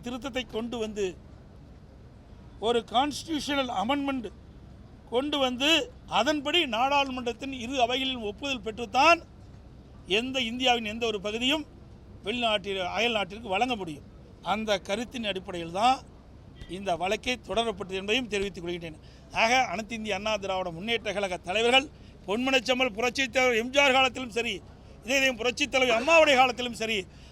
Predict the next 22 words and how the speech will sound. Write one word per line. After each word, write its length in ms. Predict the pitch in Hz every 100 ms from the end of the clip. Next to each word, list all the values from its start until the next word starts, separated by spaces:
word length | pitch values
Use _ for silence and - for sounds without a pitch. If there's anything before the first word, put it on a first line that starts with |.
| - 180
அம்மாவுக்கு 400 | 254 311 311 277
பிறகு 180 | 262 262 214
அம்மாவுடைய 420 | 240 330 330 311 262
அரசும் 320 | 262 220 240
சரி, 180 | 240 220 185 - - - -
மீனவர்கள் 400 | 214 285 285 254
மீது 140 | 247 226
அக்கறை 260 | 202 254 254
கொண்டு 180 | 254 254 269
கச்சத்தீவை 580 | 220 220 285 269 240 247 220
மீட்பதற்கு 500 | 233 226 220 226 320 302 202
அனைத்து 400 | 254 285 285 285 233
வழியிலும் 340 | 240 277 339 277 - - -
நடவடிக்கை 440 | 175 233 269 254 214
எடுக்கப்பட்டது 440 | 226 262 247 220 214
என்பதை 180 | 233 302
தெரிவித்துக் 320 | 208 220 185 180
கொள்கின்றேன். 380 | 190 190 185 151 - - -
ஆனால் 260 | 180 196 160
திராவிட 340 | 160 196 220 185
முன்னேற்ற 340 | 190 247 233 233
கழகம் 300 | 247 277